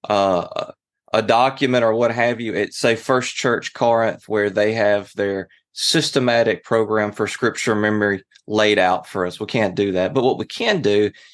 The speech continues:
is look at some key historical facts in the early church, do a little bit of detective work, and then I, I think it becomes quite obvious that, uh, they did practice scripture memory.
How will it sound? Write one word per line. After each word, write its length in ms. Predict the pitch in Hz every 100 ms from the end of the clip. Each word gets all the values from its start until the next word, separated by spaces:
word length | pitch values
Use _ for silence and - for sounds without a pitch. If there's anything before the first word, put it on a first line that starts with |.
| _ _ _
is 180 | 113 110
look 160 | 135
at 100 | 127
some 160 | - 101
key 260 | - 131 117
historical 640 | 120 - 113 113 113 104
facts 560 | - 104 107 110 -
in 80 | 110
the 100 | 104
early 300 | - 107 107
church, 560 | 107 110 110 110 - - - - -
do 180 | 117 156
a 40 | 147
little 220 | 139 123
bit 160 | 123
of 80 | 117
detective 580 | 98 - 127 131 110 101
work, 340 | 101 104 104 _ - _ _
and 140 | 113 123
then 120 | 196
I, 340 | - - - -
I 140 | 117 131
think 260 | 139 139
it 100 | 117
becomes 400 | 104 110 113 107
quite 300 | - - 107
obvious 600 | 98 110 95 98 101 92 -
that, 260 | 101 - _ _ _ -
uh, 240 | 98 95 -
they 300 | 98 113 117
did 280 | 143 208 -
practice 420 | 98 98 - 92
scripture 480 | - 104 - - 95
memory. 480 | 92 95 95 90